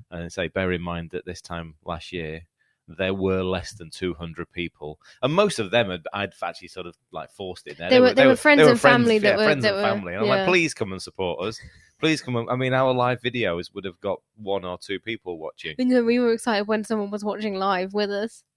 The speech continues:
Speaker 1: Hmm. The first time we broke double figures, it's like, <gasps> "Ooh, got ten people watching."
Speaker 2: <laughs>
Speaker 1: Then you realise that eight of them are spam bots trying to
Speaker 2: Yeah.
Speaker 1: sell stuff.
Speaker 2: And then the other one's Nanny Jean. <laughs>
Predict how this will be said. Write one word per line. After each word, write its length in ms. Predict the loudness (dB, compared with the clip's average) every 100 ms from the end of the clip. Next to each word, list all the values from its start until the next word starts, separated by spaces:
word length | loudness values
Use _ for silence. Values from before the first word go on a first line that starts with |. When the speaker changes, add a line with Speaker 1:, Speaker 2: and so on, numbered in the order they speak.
| -18
Speaker 1:
Hmm. 140 | -16 -16 _ _ _ _ _ _ _ _ _ -20
The 60 |
first 200 | -6 -6
time 120 | -4 -6
we 60 |
broke 260 | -2 -4 -4
double 240 | -8 -8
figures, 480 | -8 -8 -8 -10 -12
it's 100 | -12
like, 140 | -12 -12
<gasps> 80 | -10
"Ooh, 180 | -10 -10
got 160 | -12 -10
ten 180 | -8 -8
people 300 | -8 -8 -8
watching." 300 | -10 -12 -20 _ _ -20 -20 -20 -20 _ _ _
Speaker 2:
<laughs> 60 | -6 -6 -10 _ _ _ _ -20 -20 _ _ _ _ _ _
Speaker 1:
Then 140 | -12 -10
you 100 | -6
realise 320 | -4 -4 -6
that 100 | -8
eight 180 | -10 -10
of 80 | -12
them 160 | -10 -10
are 80 |
spam 460 | -10 -10 -8 -8 -8
bots 500 | -12 -12 -18 -20 -18 -4
trying 100 | 0
to 40 |
Speaker 2:
Yeah. 260 | 2 0 -2
Speaker 1:
sell 180 | -4 -4
stuff. 260 | -8 -14 -14 _
Speaker 2:
And 80 | -6
then 120 | -4
the 80 | -2
other 120 | -2
one's 220 | -2 -4 -6
Nanny 220 | -6 -6
Jean. 380 | -6 -2 0
<laughs> 60 | -2